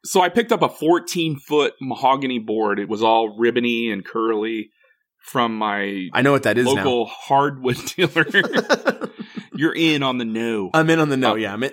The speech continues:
Speaker 2: I'm in the know on the, the, the ribboning. I don't know.
Speaker 1: Something.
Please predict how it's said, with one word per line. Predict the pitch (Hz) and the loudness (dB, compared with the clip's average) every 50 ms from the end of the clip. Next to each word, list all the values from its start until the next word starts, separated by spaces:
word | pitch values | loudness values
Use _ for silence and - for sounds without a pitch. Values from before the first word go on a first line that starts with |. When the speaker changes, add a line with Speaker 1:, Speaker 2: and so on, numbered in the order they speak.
| - 139 | -2 0
Speaker 2:
I'm | 147 160 | 2 2
in | 175 180 | 2 2
the | 165 147 | 2 2
know | 143 139 131 131 127 120 113 | 2 2 4 4 4 4 4
on | 110 101 101 | 2 2 0
the, | 95 90 92 85 - - | -4 -6 -8 -10 -12 -12
the, | - 104 90 90 95 - | -10 -10 -10 -10 -12 -14
the | - 101 90 73 _ _ _ - | -12 -14 -14 -14 _ _ _ -10
ribboning. | 95 98 95 87 85 78 78 78 73 71 73 | -8 -6 -6 -6 -8 -12 -14 -14 -16 -18 -18
I | 69 62 | -20 -20
don't | 50 - _ | -20 -20 _
know. | 62 55 _ _ _ _ _ _ _ _ 185 - | -20 -20 _ _ _ _ _ _ _ _ -20 -12
Speaker 1:
Something. | - - 98 - - - - | -8 -6 -6 -6 -8 -12 -16